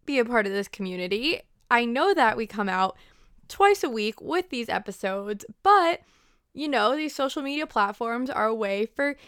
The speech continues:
you to share your opinions, you to hear from others' opinions. It's not just me talking at you in the Facebook page, right? <laughs> Like, you can ask your questions,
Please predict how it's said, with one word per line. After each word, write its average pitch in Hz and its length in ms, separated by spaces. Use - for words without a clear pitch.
you 370 160
to 320 60
share 285 200
your 233 220
opinions, 202 600
you 226 140
to 262 80
hear 311 140
from 339 240
others' 339 320
opinions. 202 600
It's 208 100
not 277 180
just - 160
me 208 160
talking 277 520
at 302 280
you 220 420
in 262 100
the 277 80
Facebook 294 500
page, 226 380
right? 233 420
<laughs> 320 60
Like, 330 360
you 262 100
can 220 120
ask 196 240
your 185 120
questions, 240 680